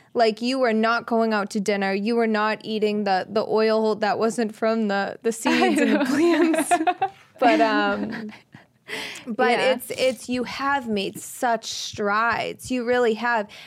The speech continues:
Speaker 1: And I think the beautiful thing about what you're going through is, first of all, you're sitting, this is the first time, by the way, and I'm so proud of you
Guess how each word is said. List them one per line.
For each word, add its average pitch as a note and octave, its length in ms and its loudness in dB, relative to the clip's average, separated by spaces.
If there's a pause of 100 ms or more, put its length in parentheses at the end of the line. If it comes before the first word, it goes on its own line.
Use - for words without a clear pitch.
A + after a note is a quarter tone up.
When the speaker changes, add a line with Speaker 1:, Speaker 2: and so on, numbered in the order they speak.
Speaker 1:
And B3 160 -2
I A#3+ 100 0
think D4 240 -8
the D4 80 -4
beautiful B3 520 -4
thing A3 240 -4
about G#3+ 220 -2
what G#3+ 200 -2
you're G#3+ 160 -2
going G3+ 340 -2
through C4+ 420 -4 (260)
is, A3 300 -2
first C4 380 -4
of A#3 120 -2
all, G#3+ 160 0
you're G3+ 160 -4
sitting, A#3 360 -4 (240)
this E4 200 -4
is C4 100 -8
the B3 100 -2
first A3+ 340 -2
time, A3 240 0
by G3 140 0
the G3+ 120 -4
way, F#3+ 340 -2
and G#3 120 -4
I'm G#3+ 100 -4
so A#3 280 0
proud G#3+ 360 -2
of G3+ 60 -2
you G3 300 -2